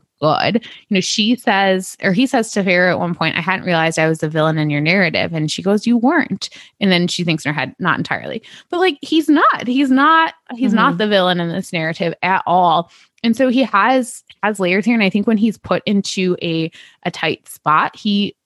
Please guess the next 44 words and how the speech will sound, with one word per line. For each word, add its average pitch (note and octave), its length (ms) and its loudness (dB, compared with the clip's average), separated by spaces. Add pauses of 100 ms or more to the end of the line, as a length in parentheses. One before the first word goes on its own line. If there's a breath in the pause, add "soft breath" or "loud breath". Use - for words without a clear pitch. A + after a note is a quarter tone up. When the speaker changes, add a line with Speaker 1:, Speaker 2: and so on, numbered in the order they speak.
(140)
Speaker 1:
<laughs> D#3+ 240 -10
rises B3+ 320 -2
to - 20 -14
the B3+ 180 2
occasion G#3 600 0
and E3+ 180 0
then D#3+ 240 0
some, C#4+ 340 4 (120)
and E3+ 320 0
he E3 140 -6
volunteers G#3 600 0
to G#3+ 100 0
go F#3 280 2 (280 loud breath)
help - 380 -2
find, F3 440 -2 (340)
what's F3 140 -16
her D#3+ 60 -14
name? D#3 240 -10
Vassa, D#3+ 160 0 (240)
Speaker 2:
Vassa. G3 60 0
Speaker 1:
the E3+ 320 2
Firebird A#3+ 440 0
Queen. A#3 420 0
He G3 180 -4
does E3 260 -4
that F#3+ 260 0 (220 soft breath)
Speaker 2:
He D4 80 0
Speaker 1:
with, D4+ 80 0
Speaker 2:
goes F4 100 2
Speaker 1:
like, - 60 -2
Speaker 2:
by C#4+ 160 2
Speaker 1:
no C4 160 2
prodding. A3+ 280 2
Speaker 2:
himself. G#3 500 -2
Speaker 1:
He B3+ 80 -2
goes F4 80 2
by G4 120 4
himself. F4 420 2 (840 loud breath)
He C4 240 2
is G#3+ 120 0
very F#3 220 2
respectful F#3+ 640 0
of C4 160 0
Elaine. C#4+ 260 2